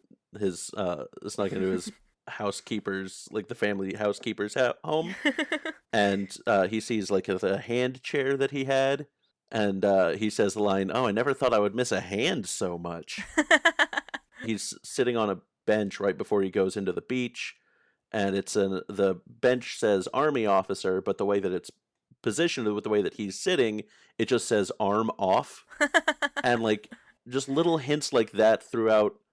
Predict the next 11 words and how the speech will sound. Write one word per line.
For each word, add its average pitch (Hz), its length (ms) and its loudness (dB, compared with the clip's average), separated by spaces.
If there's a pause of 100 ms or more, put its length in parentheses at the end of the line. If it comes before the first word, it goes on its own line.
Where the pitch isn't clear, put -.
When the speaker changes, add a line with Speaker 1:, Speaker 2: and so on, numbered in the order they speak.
(140)
Speaker 1:
the - 140 0
whole 131 260 2
season 98 600 -2 (300)
before 110 300 2
he 98 80 4
loses 98 320 -2
his 95 160 -2
hand. 101 440 -4 (200)
Speaker 2:
I 214 100 2
think 320 220 -6
that's, - 380 -4